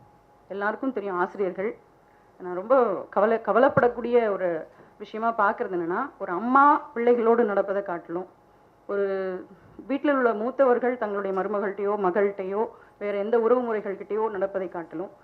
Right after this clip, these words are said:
ஒரு ஆசிரியர் ஒரு சமூகத்தை உருவாக்கக்கூடிய ஒரு இடத்துல இருக்கக்கூடியவர்களுக்கு மிக தெளிவான ஒரு பார்வை வந்து ஆந்த்ரோபாலஜி சம்பந்தமா உடன் இருக்கக்கூடிய குழந்தைகள்,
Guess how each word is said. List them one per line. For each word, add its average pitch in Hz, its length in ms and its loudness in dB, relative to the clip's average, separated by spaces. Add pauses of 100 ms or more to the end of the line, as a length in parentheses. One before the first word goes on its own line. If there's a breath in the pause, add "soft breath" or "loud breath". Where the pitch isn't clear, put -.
(200 soft breath)
ஒரு 202 140 -4
ஆசிரியர் 277 800 2 (120)
ஒரு 196 140 -4
சமூகத்தை 247 460 -2
உருவாக்கக்கூடிய 247 600 0
ஒரு 190 160 2
இடத்துல 208 280 -2
இருக்கக்கூடியவர்களுக்கு 185 960 -6 (360 loud breath)
மிக 240 200 0
தெளிவான 262 480 2
ஒரு 202 160 0
பார்வை 226 440 2
வந்து 202 340 -2 (560)
ஆந்த்ரோபாலஜி 202 680 -4
சம்பந்தமா 190 380 -4
உடன் 226 260 -2
இருக்கக்கூடிய 196 520 -6
குழந்தைகள், 208 640 -4